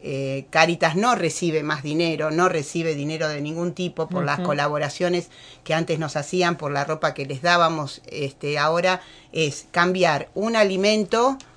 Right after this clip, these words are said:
Speaker 1: por lo que vos necesites. Si vos no necesitas nada o no tenés para compartir, igual se te va a dar.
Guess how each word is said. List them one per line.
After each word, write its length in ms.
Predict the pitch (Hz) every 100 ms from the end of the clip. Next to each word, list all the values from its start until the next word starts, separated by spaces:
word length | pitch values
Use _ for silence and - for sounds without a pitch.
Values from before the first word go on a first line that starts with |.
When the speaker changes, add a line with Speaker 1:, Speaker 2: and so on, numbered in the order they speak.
| - -
Speaker 1:
por 160 | 165
lo 160 | 165 143
que 100 | 156
vos 180 | 175 175
necesites. 800 | 175 156 - 147 139 135 - -
Si 240 | - 175 165
vos 180 | 214
no 120 | 233 214
necesitas 640 | 185 147 - 143 175 160
nada 440 | 180 202 208 208 208 - -
o 120 | 160
no 260 | 170 208 233
tenés 360 | 180 175 180 -
para 320 | 156 151 139
compartir, 680 | 147 147 139 135 196 220 -
igual 300 | 151 160 160
se 100 | 147
te 160 | 143 139
va 120 | 143
a 20 |
dar. 220 | - -